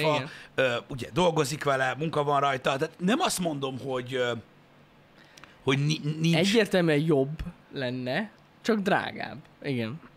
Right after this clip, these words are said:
Speaker 2: I-, igen,
Speaker 1: Igen,
Speaker 2: igen,
Speaker 1: igen.
Speaker 2: de, de nagyon, de nagyon-nagyon-nagyon sok idő. Meg sok pénz. És ezért vásárolják ezeket a,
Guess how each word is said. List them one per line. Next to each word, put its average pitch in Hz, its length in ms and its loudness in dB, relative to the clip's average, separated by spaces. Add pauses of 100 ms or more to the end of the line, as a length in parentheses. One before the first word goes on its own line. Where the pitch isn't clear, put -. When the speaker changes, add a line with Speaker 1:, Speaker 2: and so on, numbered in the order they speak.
(560)
Speaker 2:
I-, - 160 -18
igen, 170 400 0 (240)
Speaker 1:
Igen, 147 120 -4
Speaker 2:
igen, 190 300 0
Speaker 1:
igen. 113 260 -10
Speaker 2:
de, 196 300 2 (100)
de 196 100 2
nagyon, 165 360 2
de 165 80 -2
nagyon-nagyon-nagyon 131 840 -2
sok - 220 -8
idő. 104 240 -12 (640)
Meg 131 220 0
sok - 240 -2
pénz. 101 320 -8 (760)
És 156 120 -2
ezért 143 260 2
vásárolják 110 640 -2
ezeket 101 320 -14
a, 92 120 -12